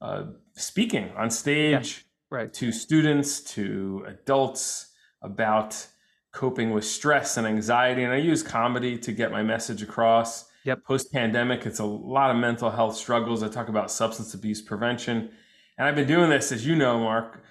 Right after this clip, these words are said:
Speaker 1: for a long time, full time since oh six,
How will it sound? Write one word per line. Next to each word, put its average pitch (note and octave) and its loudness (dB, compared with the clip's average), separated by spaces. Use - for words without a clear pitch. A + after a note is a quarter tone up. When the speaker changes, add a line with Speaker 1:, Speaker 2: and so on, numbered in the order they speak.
Speaker 1:
for C3 0
a C3 6
long C#3 6
time, C3 0
full F#3 0
time E3+ 2
since C3+ -4
oh C#3 2
six, - -4